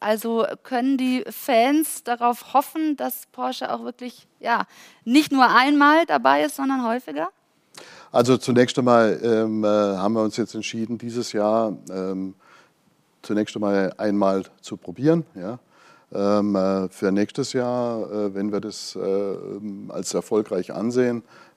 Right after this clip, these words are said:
Speaker 2: werden wir sicherlich uns starke Gedanken machen, wie unser weiteres Engagement ist, äh, neben der G T Masters,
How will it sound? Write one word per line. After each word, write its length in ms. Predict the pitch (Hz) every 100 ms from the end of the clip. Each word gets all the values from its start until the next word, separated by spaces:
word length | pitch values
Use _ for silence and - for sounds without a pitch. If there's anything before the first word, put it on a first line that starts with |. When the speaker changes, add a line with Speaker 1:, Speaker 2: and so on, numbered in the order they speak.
| -
Speaker 2:
werden 280 | 98 101
wir 80 | 104
sicherlich 500 | 92 113 117 110 -
uns 160 | 104 101
starke 340 | - 101 107
Gedanken 480 | 101 92 95 104 117
machen, 300 | 117 110 104 - - _
wie 120 | 110
unser 320 | 107 110 98
weiteres 400 | 90 104 120 117
Engagement 720 | 90 117 113 - 107 107 113
ist, 180 | 110 - _ _ - _ -
äh, 220 | 98 98
neben 340 | 98 104 113
der 440 | 104 98 95 95 95
G 140 | - 101
T 100 | 104
Masters, 540 | 90 90 101 - 110